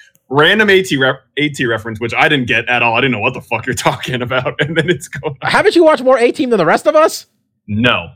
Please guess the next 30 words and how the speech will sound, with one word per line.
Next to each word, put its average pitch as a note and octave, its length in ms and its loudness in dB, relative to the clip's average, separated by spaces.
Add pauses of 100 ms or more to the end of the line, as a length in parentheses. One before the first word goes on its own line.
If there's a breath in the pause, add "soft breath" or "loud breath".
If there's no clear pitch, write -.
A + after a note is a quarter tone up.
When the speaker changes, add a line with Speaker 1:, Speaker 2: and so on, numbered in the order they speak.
(140)
Speaker 1:
I C3 120 -2
can, A#2+ 400 -4
I C3 80 2
could C#3+ 180 -2
say C#3+ 220 2
I C3 160 0
have D3+ 100 0
never C#3+ 240 0
watched B2 480 0
a G#2+ 280 0
full A2+ 300 -4
episode G3 600 0 (100)
or D#3+ 160 4
that C#3+ 200 2
movie. A#2 360 -6
I B2 100 -2
have D#3 140 -2
no D3 180 2
reference C3 300 -2
besides C3+ 400 -4
Mister C3+ 300 -6
T. A2+ 340 -8 (220)
Speaker 2:
Colonel F#3+ 460 4
Hannibal F3+ 720 -2
Smith B2+ 560 -4 (420)
likes C#3 220 0
to D#3+ 80 -8
Speaker 1:
There G#3 160 2
you A#3 40 6
Speaker 2:
say D#3 380 0